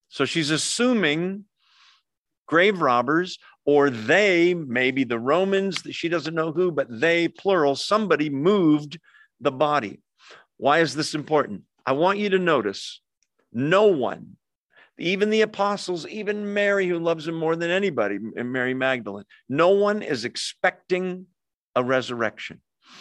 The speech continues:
That's amazing to me because the Old Testament predicts the resurrection, uh, Psalm sixteen and other places,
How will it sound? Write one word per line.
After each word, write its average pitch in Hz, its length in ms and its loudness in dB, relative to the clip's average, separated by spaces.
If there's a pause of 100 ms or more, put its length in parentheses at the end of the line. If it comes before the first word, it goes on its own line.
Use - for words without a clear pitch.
(200)
That's 208 240 0
amazing 190 560 2
to 143 100 -6
me 131 160 0
because 139 320 -2
the 139 120 0
Old 160 200 2
Testament 151 480 -4
predicts 180 480 -2
the 123 120 -4
resurrection, 117 800 -4 (460)
uh, 117 200 2
Psalm 131 400 -2
sixteen 147 500 -8
and 131 160 -2
other 143 160 0
places, 127 560 -4